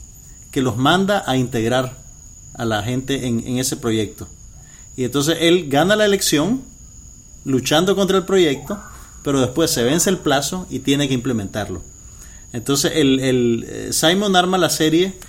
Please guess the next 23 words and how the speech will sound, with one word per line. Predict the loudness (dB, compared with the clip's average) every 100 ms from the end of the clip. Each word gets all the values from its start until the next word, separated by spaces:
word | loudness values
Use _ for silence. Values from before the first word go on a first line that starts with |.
| -20 -20 -6
como | -2 0
en, | 0
en, | -4 -4 -2
en, | -4 -4
en | -2 0
varios | 2 2 4
niveles | 2 2 2
narrativos. | 0 0 -2 -2 -2
Por | -2
un | 0
lado | 2 4 2
tenés | 0 -2 0 -2
a | -4
Wasisco | -2 -2 -2 -2 -2
y | -4
su | -4
carrera | -6 -2 -2 -2
política. | -4 -4 -6 -8 -10 -12 -20 -20 -20 -20 -20 -20 -20 -20 -6
Por | -4
otro | 0 2
lado | 4 4 4
tenés, | 2 2 2 -2 -4 -10 -18 -20 -20 -16
eh, | -8